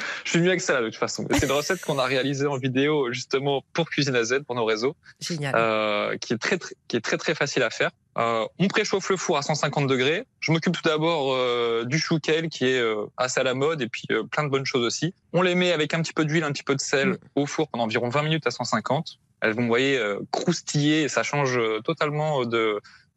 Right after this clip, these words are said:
Speaker 1: de, de l'aspect, euh, que ça a de base. À côté de ça, je monte une petite mayonnaise avec un jaune d'œuf, une cuillère de moutarde, un peu d'huile de tournesol et de sésame. Je mets les deux avec un filet de vinaigre. Comme ça, vous allez avoir une petite, euh, sauce, une mayonnaise, euh,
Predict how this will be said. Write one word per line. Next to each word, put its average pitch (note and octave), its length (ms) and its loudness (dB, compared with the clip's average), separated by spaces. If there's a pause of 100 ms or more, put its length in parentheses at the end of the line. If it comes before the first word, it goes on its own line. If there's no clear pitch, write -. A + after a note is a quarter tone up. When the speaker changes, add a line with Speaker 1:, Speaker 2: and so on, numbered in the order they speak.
(140)
Speaker 1:
de, G#2 920 0
de G#2+ 120 2
l'aspect, A#2 440 2
euh, G#2 120 0
que F#2+ 60 -6
ça G#2 120 0
a G2+ 40 0
de G2 100 0
base. B2+ 320 0 (140)
À C#3+ 100 0
côté D3+ 200 0
de D3 60 -8
ça, D#3+ 140 0
je C#3+ 120 -2
monte C#3+ 200 -2
une C#3+ 80 -2
petite - 280 -2
mayonnaise D3+ 400 2
avec A#2+ 320 0 (100)
un E3 100 2
jaune D#3+ 240 2
d'œuf, D#3 380 0 (120)
une D3 100 2
cuillère C#3 180 0
de C3 60 0
moutarde, C3+ 540 0 (380)
un E3+ 100 2
peu E3+ 120 0
d'huile E3 140 2
de E3 80 2
tournesol E3+ 580 0 (220)
et F3+ 80 4
de F#3+ 80 2
sésame. D3+ 560 0
Je C3+ 120 -4
mets D3 80 2
les D3 100 2
deux C3+ 220 0 (120)
avec A#2+ 200 0
un C3+ 80 2
filet B2+ 160 0
de C#3 60 -2
vinaigre. C#3 380 0 (160)
Comme A2+ 120 -2
ça, - 120 -2
vous C3 60 2
allez A#2+ 80 2
avoir A2+ 140 0
une A2 100 -6
petite, - 420 -4
euh, A2 180 2
sauce, C#3 400 0
une G#2+ 80 0
mayonnaise, A#2 480 2
euh, G2 180 0